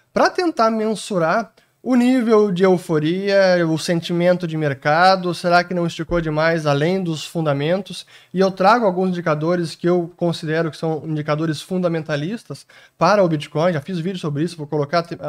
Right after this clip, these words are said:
aqui também, é, vídeos passados onde eu analisei eles. E ao longo dos últimos meses, pelo menos lá desde setembro de dois mil e vinte, vários sinais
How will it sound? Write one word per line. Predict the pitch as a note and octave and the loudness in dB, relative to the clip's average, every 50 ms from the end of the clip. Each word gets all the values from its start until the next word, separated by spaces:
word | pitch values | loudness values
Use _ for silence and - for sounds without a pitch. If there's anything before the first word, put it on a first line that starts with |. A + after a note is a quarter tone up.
| C#3+ C#3 | -6 -6
aqui | B2+ - D#3+ | -8 -8 -8
também, | C#3+ - C#3 C#3 C#3+ D3 D3 D3 _ - - - _ _ - | -8 -6 -6 -4 -6 -6 -8 -10 _ -20 -20 -20 _ _ -10
é, | C#3+ C#3 C3+ | -6 -6 -4
vídeos | C#3 E3 E3 D#3+ | -2 -2 -4 -4
passados | - - D#3 C#3+ - - D3 D#3+ E3+ E3 D3+ | -6 -6 -6 -6 -4 -2 0 0 0 0 -2
onde | D3+ D3 D3 D3+ | -2 -2 0 2
eu | D3 | 2
analisei | D3 C#3+ C#3 C#3+ C3+ C3 C#3+ D3+ D3 | 2 0 0 -2 -2 -2 -2 -2 0
eles. | C#3+ D3 E3 F3+ G#3 - - - _ _ _ - - - - _ _ _ | 0 -2 -2 -2 -4 -8 -12 -16 _ _ _ -20 -20 -20 -20 _ _ _
E | - G3 | 0 2
ao | C#4+ F4+ | 4 4
longo | F4 D4 D4 D#4+ D#4 D4 | 4 4 4 2 2 0
dos | A#3+ A#3+ G3 F#3+ | 0 0 0 0
últimos | A3+ A3+ - - G#3+ F#3 E3 D3+ | -2 -2 -4 -4 -4 -2 -2 -2
meses, | D3 D3 E3 G#3 C4+ C4+ F#3+ D3+ C3+ B2 - | -2 0 0 0 0 -2 -2 -6 -8 -10 -12
pelo | - _ - D#3 D3 D3 | -14 _ -4 -2 -2 0
menos | E3 F#3+ G3 | 0 0 0
lá | F3 F3 E3+ | 2 2 2
desde | E3 E3+ F3+ F#3 F#3 F3+ | 2 2 0 0 -2 -4
setembro | - - D#3+ - - - D#3 F3 G3+ G#3+ G#3 F3 E3 | -4 -4 -6 -6 -6 -4 -2 -2 -2 -2 -2 -4 -4
de | D3+ D3+ D3 | -4 -4 -4
dois | D3+ D3+ D3 C#3 C#3 | -2 -2 -2 -2 -2
mil | C#3+ D3+ D#3 D#3+ D#3 D3+ | -2 -2 0 0 -2 -2
e | C3 D3+ D3 | -2 -4 -4
vinte, | B2+ C3+ D3 G3 B3 B3+ B3+ - C#3+ - _ _ _ _ _ _ _ _ _ _ _ _ _ _ _ _ _ | -4 -4 -4 -2 -4 -4 -6 -8 -14 -18 _ _ _ _ _ _ _ _ _ _ _ _ _ _ _ _ _
vários | - E3 F3 C#4 C4+ E4+ F#4 F4+ | -4 0 2 2 2 2 0 -2
sinais | - D4+ G3+ E3+ E3 F3+ G#3 A3 - - - | -2 -2 0 2 2 0 0 -2 -6 -12 -16